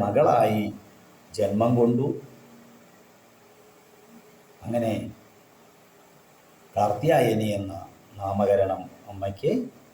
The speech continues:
വന്നു. പിന്നീടുള്ള അമ്മയുടെ ഭാവം എന്ന് പറയുന്നത്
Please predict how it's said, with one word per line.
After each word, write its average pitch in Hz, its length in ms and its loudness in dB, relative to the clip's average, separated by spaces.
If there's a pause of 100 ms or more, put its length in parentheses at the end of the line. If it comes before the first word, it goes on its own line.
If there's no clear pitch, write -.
(320)
വന്നു. 95 280 -4 (1160)
പിന്നീടുള്ള 113 520 2 (100)
അമ്മയുടെ 104 420 0
ഭാവം 101 360 4 (340)
എന്ന് 107 220 -4
പറയുന്നത് 110 460 0